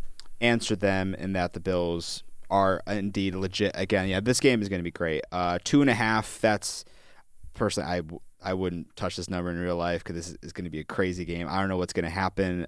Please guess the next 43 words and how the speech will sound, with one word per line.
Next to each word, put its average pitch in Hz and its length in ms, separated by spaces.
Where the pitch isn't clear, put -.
I 117 160
think 135 160
it's 120 100
gonna 120 140
be 110 80
pretty 117 240
high 104 160
scoring. 120 680
Um, 107 520
but 110 160
man, 107 240
I, 110 340
I 107 100
think 110 240
it, 107 100
this 120 360
regular 113 400
season, 104 440
I 98 220
think 117 240
is 101 100
really 104 280
gonna 95 160
be 90 100
the 82 100
Dolphins' 85 800
season. 87 540
I 87 140
think 87 240
the 87 60
Dolphins 87 340
are - 40
gonna, 87 240
are 87 80
gonna 90 160
go 92 260
into 90 200
Buffalo 85 440
and 80 140
get 80 140
a 78 40
huge 90 400
win, 78 320